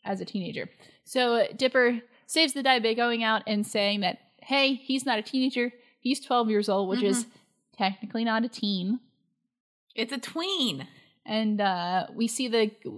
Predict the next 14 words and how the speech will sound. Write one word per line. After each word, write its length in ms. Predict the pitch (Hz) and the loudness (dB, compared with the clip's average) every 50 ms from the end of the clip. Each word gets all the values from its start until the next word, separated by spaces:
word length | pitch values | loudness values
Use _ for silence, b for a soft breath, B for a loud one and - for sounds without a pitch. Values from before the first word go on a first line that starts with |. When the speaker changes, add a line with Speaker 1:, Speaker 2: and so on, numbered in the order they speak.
| - _ _ _ - | -12 _ _ _ -4
Speaker 1:
like, 120 | 202 214 - | -4 -2 0
the 60 | 208 | 2
ghosts 320 | 220 226 240 233 - - | 2 2 2 2 0 -4
reveal 200 | 214 208 254 277 | -4 0 2 2
themselves, 600 | 277 269 262 269 - 262 247 247 247 240 247 - | 2 2 0 0 2 2 4 4 4 2 0 -2
and 100 | 165 190 | -4 -4
they 140 | 190 185 185 | -2 -2 0
are 140 | 196 196 180 | 0 -2 -2
kinda 260 | - - - 247 208 190 | -4 -6 -4 -2 -2 -2
like 180 | 196 208 - - | -2 -4 -4 -4
the 80 | 185 | -4
mom 280 | 185 190 196 196 190 190 | -2 0 0 0 0 -2
and 60 | 196 | -2
pa 320 | - 208 196 190 202 190 | 0 2 2 2 2 -2